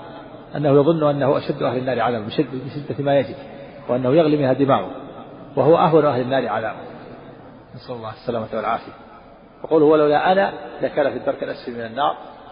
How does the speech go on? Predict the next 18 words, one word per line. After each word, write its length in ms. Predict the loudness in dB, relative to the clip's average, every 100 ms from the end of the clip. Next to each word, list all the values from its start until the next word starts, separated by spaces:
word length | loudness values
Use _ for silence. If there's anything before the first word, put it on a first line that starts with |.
| -20 -20 -20 -20 -20 -20 -20 -20 -12 -2
هذا 100 | 0
يحتمل 320 | 2 0 2
أن 180 | 0 0
هذا 300 | -2 -2 -2 -8 -18 -6
تصرف 340 | -2 0 0
من 80 | 0
بعض 180 | 0 0
الرواة 340 | 2 4 4 0 -14 -16 -10 -6
وأنه 160 | -2
روى 300 | 0 2 0
الحديث 300 | -2 -4 -4
بالمعنى، 440 | -2 0 0 -2 -6 -8 -16 -18 -20 -20 -20 -20 -20 -20 -16 -16 -18 -20 -20 -2
ويحتمل 460 | 0 2 2 4 4
أن، 200 | 2 0 -4 -6 -16 -18 -18 -20 -20 -20 -20 -12
أن 100 | -4
هذا 180 | 0 0
كان 220 | 0 0
أولا. 560 | 2 2 2 -2 -6 -14